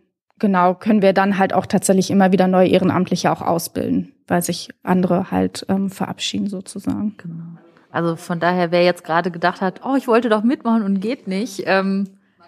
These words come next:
Speaker 2: man kann sich mit Sicherheit auf jeden Fall bewerben, weil das mit den neunzehn, da geht auch jemand
Speaker 1: Auf jeden
Speaker 2: und
Speaker 1: Fall.
Speaker 2: dann kommt
Speaker 1: Genau.
Speaker 2: man wieder rein, genau. Also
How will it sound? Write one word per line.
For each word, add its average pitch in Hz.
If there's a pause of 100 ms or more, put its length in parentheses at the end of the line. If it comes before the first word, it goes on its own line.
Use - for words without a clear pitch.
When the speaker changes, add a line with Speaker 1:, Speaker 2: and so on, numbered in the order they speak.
(280)
Speaker 2:
man 180
kann 214
sich 208
mit 202
Sicherheit 170
auf -
jeden 165
Fall 185
bewerben, 170
weil 165
das 170
mit 175
den 165
neunzehn, 160 (400)
da 156
geht 165
auch 160
jemand 165
Speaker 1:
Auf 147
jeden 175
Speaker 2:
und 160
Speaker 1:
Fall. 151
Speaker 2:
dann 151
kommt - (260)
Speaker 1:
Genau. 151
Speaker 2:
man 147
wieder 147
rein, 135
genau. 143
Also 147